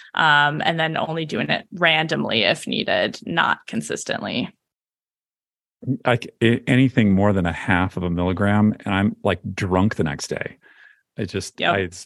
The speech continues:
Speaker 2: one
Speaker 1: And
Speaker 2: of
Speaker 1: some
Speaker 2: the,
Speaker 1: people
Speaker 2: I,
Speaker 1: take
Speaker 2: doesn't
Speaker 1: ten,
Speaker 2: work.
Speaker 1: fifteen milligrams.
Speaker 2: I,
Speaker 1: Um,
Speaker 2: I
Speaker 1: yeah.
Speaker 2: know, I know people like that.
Speaker 1: Way
Speaker 2: I
Speaker 1: too high.
Speaker 2: just, <laughs> like, wow. Okay.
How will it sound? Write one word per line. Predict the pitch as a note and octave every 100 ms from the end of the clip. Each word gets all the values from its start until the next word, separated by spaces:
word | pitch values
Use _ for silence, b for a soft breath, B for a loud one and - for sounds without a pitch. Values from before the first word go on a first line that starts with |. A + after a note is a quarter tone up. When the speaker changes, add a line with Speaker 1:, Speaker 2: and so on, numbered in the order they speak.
| _
Speaker 2:
one |
Speaker 1:
And | G#3
Speaker 2:
of | F#3
Speaker 1:
some | C4
Speaker 2:
the, | D#4+
Speaker 1:
people | D4+
Speaker 2:
I, |
Speaker 1:
take | G#3+ G#3 -
Speaker 2:
doesn't | - G#3
Speaker 1:
ten, | G#3+
Speaker 2:
work. | A3+
Speaker 1:
fifteen | A3+ G#3 - A3+ G3
milligrams. | F#3+ G3+ G3 G#3+ G#3+ G#3 A3 -
Speaker 2:
I, | G3 F3 E3+
Speaker 1:
Um, | D#3+ D#3+
Speaker 2:
I | D3
Speaker 1:
yeah. | A2+ B2
Speaker 2:
know, | B2+
I | A2+
know | A#2 C#3+
people | D#3 A2+
like | F#2 F2
that. | F2+ E2+
Speaker 1:
Way |
Speaker 2:
I | F2+
Speaker 1:
too | G2+
high. | -
Speaker 2:
just, | - - - -
<laughs> | -
like, | C#3 -
wow. | G2+ G2+ G2 F#2 G2 _ -
Okay. | A#3 - - -